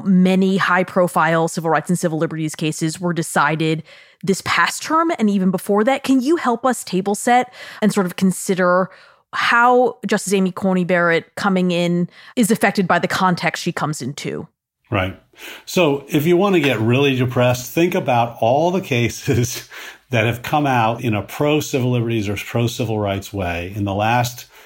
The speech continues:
Speaker 2: fifteen to twenty years that were decided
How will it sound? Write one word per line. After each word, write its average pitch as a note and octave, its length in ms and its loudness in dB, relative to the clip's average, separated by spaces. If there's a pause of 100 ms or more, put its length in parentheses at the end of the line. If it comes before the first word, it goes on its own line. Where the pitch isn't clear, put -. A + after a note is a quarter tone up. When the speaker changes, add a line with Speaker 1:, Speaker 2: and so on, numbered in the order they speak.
(340)
Speaker 2:
fifteen B2+ 640 0
to A2 80 -4
twenty G#2 380 -2
years F2 580 -6 (360)
that A#2+ 180 0
were A2 100 0
decided C3+ 840 0